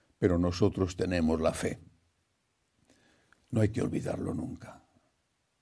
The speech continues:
Tenemos que dar la batalla día a día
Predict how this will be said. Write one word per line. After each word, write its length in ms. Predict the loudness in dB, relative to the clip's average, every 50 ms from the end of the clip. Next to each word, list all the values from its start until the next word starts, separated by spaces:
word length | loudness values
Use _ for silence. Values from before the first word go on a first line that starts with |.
| _ _ _ _ _ _ _ _ _ _ _ _ _ _ _ 2
Tenemos 380 | 4 8 10 10 10 8 6 6
que 120 | 2 2
dar 200 | 2 2 0 2
la 100 | 0 2
batalla 640 | 2 0 2 2 4 2 4 2 2 0 0 -2 -4 -6
día 440 | -4 2 4 6 6 8 8 8 6
a 60 | 6
día 460 | 6 8 8 8 8 4 2 0 -4